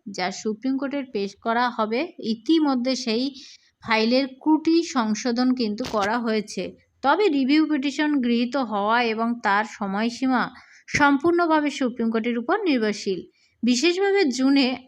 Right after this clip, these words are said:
আংশিক শুনানির কথা, কোনো নির্দিষ্ট সময়সীমা কিন্তু এখনও জানানো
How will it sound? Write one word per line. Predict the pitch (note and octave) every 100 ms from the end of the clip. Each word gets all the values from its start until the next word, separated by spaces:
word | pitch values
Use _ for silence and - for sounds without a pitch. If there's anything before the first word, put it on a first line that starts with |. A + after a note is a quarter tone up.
| -
আংশিক | A#3+ C4 C#4+ - E4+ E4+ -
শুনানির | B3 A3+ A3 A#3+ A#3+
কথা, | G3 G3 B3
কোনো | B3+ A3 A3+ C4
নির্দিষ্ট | A#3+ F#3+ G3 G#3 - B3+
সময়সীমা | A#3 F#3+ G3+ G3+ A#3 G#3+ - _ - A#3+ A#3+ A#3
কিন্তু | A3+ G#3+
এখনও | C#4 G3+ G#3 A3+
জানানো | A3 F#3 F#3 G3+